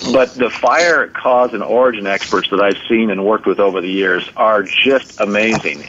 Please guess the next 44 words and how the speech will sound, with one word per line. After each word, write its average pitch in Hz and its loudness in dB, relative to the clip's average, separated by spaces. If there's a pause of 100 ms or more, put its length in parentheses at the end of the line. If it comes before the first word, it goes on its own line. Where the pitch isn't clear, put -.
And 110 0
I 113 2
think 151 -6
one 131 2
thing 127 -2
that 95 -8 (120)
still 175 2
impresses 95 -2
me, 85 -10
even 139 0
thirty 165 0
years 127 0
later, 107 -2 (600)
it 127 0
just 165 0
impresses 139 -2
me 107 -2 (100)
so 165 2
much 123 -2
how, 117 2
uh, 101 2 (100)
fire 139 2
cause 127 0
and 117 -4
origin 117 2
experts, 95 -2
properly 151 0
trained 131 -2 (240)
fire 110 4
cause 104 2
and 104 -6
origin 95 -2
experts 90 -2
that - -6
come 117 0
into 120 0
a 92 0
fire 110 0
scene, 92 -8 (480)
can 113 0
take 175 0
a 127 0
part 135 0
of 104 2